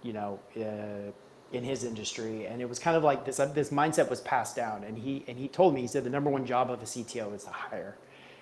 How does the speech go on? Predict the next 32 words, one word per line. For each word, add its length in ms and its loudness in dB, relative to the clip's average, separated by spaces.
And 60 -8
I 40 -4
was 120 -6
like, 140 -6
"Whoa, 360 2
I've 140 4
never 200 2
heard 200 -2
of 60 -4
that 200 4
before." 480 -8
But 100 6
if 80 6
you 100 6
have 200 6
that 200 10
mindset, 760 4
then 120 4
all, 260 12
then 200 6
it 120 0
opens 360 6
up 280 8
all 220 8
of 140 2
these, 220 -4
like, 220 -4
ideas. 560 4
You're 120 0
looking 340 4
for 160 2
ways 920 0